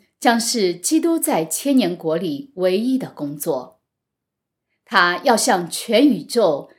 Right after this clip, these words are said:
显示他带着神圣属天权柄的王权，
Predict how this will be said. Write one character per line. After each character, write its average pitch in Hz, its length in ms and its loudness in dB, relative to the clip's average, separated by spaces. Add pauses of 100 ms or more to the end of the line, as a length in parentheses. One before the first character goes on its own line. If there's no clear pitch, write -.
(100)
显 202 260 0
示 214 400 -2
他 - 280 -8
带 262 240 0
着 165 200 -2
神 175 420 -4
圣 202 540 -2
属 165 400 -6
天 269 360 -2
权 175 320 -6
柄 170 160 -6
的 135 100 -10
王 147 280 -6
权， 170 460 -8